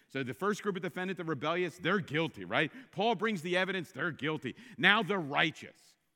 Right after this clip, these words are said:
Here's what they say. "You therefore, you righteous ones, you have no excuse." How do we know they're righteous? Look how Paul describes them. "You who pass judgment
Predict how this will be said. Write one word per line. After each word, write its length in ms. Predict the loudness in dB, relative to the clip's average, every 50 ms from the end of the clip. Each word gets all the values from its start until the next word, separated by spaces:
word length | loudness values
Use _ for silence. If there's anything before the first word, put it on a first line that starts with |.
| _ _ _ _ _
Here's 180 | -8 -6 -6 -4
what 100 | -4 -4
they 120 | -6 -6
say. 180 | -8 -10 -16 -20 _ _ _ _ _ _ -20 -20 _ _ _ _ _ _ _ _
"You 260 | -10 -8 -6 -6 -2 2
therefore, 680 | 4 4 4 4 2 0 -4 -2 -2 -2 -2 -2 -4 -8 -12
you 160 | -10 -6 -4
righteous 360 | -2 -2 -4 -4 -6 -12 -12
ones, 260 | -10 -10 -10 -10 -12 _ _ _ _ _ _ _ _ _
you 180 | 2 2 4 4
have 120 | 2 2
no 160 | 2 2 2
excuse." 640 | 2 0 -4 -4 -2 0 0 0 -2 -6 -12 -18 -20 _ _ _ _ _ _ _ _ _ _ _ _
How 200 | -4 0 0 2
do 100 | 2 2
we 140 | 2 2 2
know 260 | 2 2 2 2 2
they're 240 | 2 0 0 0 0
righteous? 640 | 0 0 0 0 0 -4 -6 -10 -10 -12 -16 -20 _ _
Look 180 | -6 -4 -2 -2
how 140 | -2 -2 -2
Paul 260 | -2 -4 -4 -4 -4
describes 540 | -6 -8 -10 -8 -6 -6 -4 -4 -4 -6 -8
them. 100 | -14 -18 _ _ _ _ _ _ _ _ _ _ _ _ _ _ _ _ _ _ _ _
"You 320 | 2 6 8 10 10 10
who 180 | 8 8 6 4
pass 460 | 2 2 4 4 4 4 2 0 -6 -12 -6
judgment 680 | 2 6 6 6 6 6 2 -2 -2 0 0 -2 -2